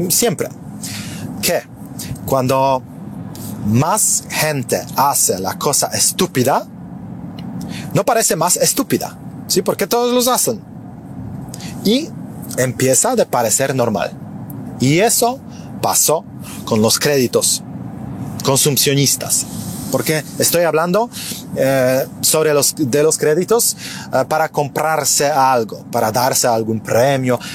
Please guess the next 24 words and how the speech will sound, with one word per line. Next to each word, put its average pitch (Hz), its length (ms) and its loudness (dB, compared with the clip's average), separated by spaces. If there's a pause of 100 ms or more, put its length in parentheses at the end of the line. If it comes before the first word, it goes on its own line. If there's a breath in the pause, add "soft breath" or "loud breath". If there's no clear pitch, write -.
para, 117 340 2 (320 loud breath)
eh, 117 140 4
comprar 135 400 0
alguna 117 320 2
cosa 123 300 2
buena 120 460 2
para 113 280 0
nosotros. - 600 0 (600 loud breath)
Un 127 140 4
crédito 180 500 2
para 110 240 4
invertir, 147 640 2
para 101 180 2
crear 120 340 2
una 139 220 2
empresa, 147 680 0
para, 113 360 2 (420 loud breath)
eh, 113 760 4
financiar 135 880 2 (340 loud breath)
la 120 200 4
fabricación 139 800 0
de 139 80 4
algún 123 260 2
producto 170 720 0